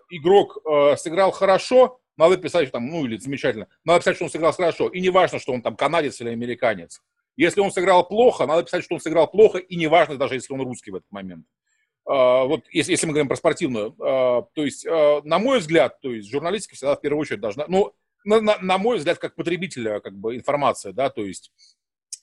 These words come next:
а, то есть, если игрок игра-, ну, не должно быть вот, э,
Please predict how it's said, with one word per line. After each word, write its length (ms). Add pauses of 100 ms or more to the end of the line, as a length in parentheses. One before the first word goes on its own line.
а, 760 (2250)
то 60
есть, 140
если 320
игрок 260
игра-, 340
ну, 320 (600)
не 160
должно 340
быть 180
вот, 300
э, 800